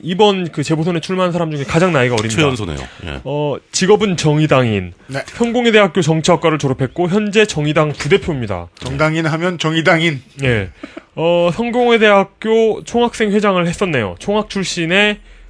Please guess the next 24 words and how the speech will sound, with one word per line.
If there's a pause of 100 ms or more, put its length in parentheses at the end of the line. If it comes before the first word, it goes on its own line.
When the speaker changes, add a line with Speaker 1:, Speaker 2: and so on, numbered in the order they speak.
Speaker 1:
어,
정당인,
정의당인이
돼가지고
부총-, (120)
그
부대표를
하고
있습니다. (220)
Speaker 3:
네. (400)
Speaker 1:
재산,
전과,
공직선거
경력이
모두
없는
젊은
후보입니다. (160)
Speaker 3:
아,
굳이
Speaker 1:
그러니까
Speaker 3:
분류하자면
하스웰
세대.